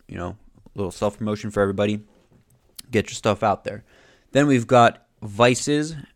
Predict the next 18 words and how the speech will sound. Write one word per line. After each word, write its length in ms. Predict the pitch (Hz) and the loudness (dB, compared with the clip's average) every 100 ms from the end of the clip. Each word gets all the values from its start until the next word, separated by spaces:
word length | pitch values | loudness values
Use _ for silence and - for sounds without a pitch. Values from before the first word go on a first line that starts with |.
| _ - _ _ - _ - | _ -20 _ _ -20 _ -6
and 160 | 117 110 | -2 0
then 220 | 107 98 | 0 0
whiskey 380 | 110 110 - 107 | -2 -2 -4 -4
cigars. 560 | - 101 98 87 85 | -4 -4 -2 -4 -6
So 120 | - 104 | -2 -2
I 40 | |
wanted 240 | 113 131 | 0 -4
to 120 | 127 110 | -6 -4
do 160 | 110 | -4
vices 460 | 98 101 104 113 104 | -2 -2 -2 -4 -6
and 140 | 95 | -6
then 180 | 95 90 _ _ _ - | -8 -10 _ _ _ -8
whiskey 320 | 107 101 113 | -4 -4 -4
slash 380 | 95 98 92 - | -6 -4 -4 -6
cigars, 500 | 101 92 92 95 92 - | -6 -2 -2 -4 -8 -16
et 140 | - | -14
cetera. 480 | - 92 110 127 165 _ _ _ _ _ _ _ - | -8 -4 -2 -4 -6 _ _ _ _ _ _ _ -2
But 360 | 104 - _ | 0 0 _